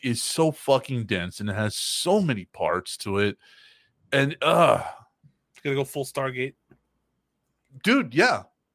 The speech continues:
Speaker 1: Like, literally, it's that dense. Um, so, <laughs> Timothy Chalamet. <clears throat> I just like saying his name.
Speaker 2: It's
Speaker 1: Uh,
Speaker 2: pretty, pretty, uh, rolls off
Speaker 1: <laughs>
Speaker 2: the tongue there. Yeah.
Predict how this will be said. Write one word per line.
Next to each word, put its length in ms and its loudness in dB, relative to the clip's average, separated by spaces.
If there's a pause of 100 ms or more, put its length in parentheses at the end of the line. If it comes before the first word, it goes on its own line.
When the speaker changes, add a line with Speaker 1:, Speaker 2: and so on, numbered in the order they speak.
(240)
Speaker 1:
Like, 200 -4
literally, 480 4
it's 140 -4
that 220 4
dense. 480 -4 (1200)
Um, 480 -2 (100)
so, 500 2 (360)
<laughs> 400 -20
Timothy 420 4
Chalamet. 720 4 (420)
<clears throat> 360 -20
I 880 -6
just 120 0
like 140 -6
saying 240 -6
his 160 -14
name. 180 -10 (760)
Speaker 2:
It's 280 -4
Speaker 1:
Uh, 260 -4
Speaker 2:
pretty, 300 -2 (260)
pretty, 280 0
uh, 440 2
rolls 300 6
off 100 8
Speaker 1:
<laughs> 100 4
Speaker 2:
the 100 -10 (100)
tongue 260 2
there. 320 -2 (100)
Yeah. 240 0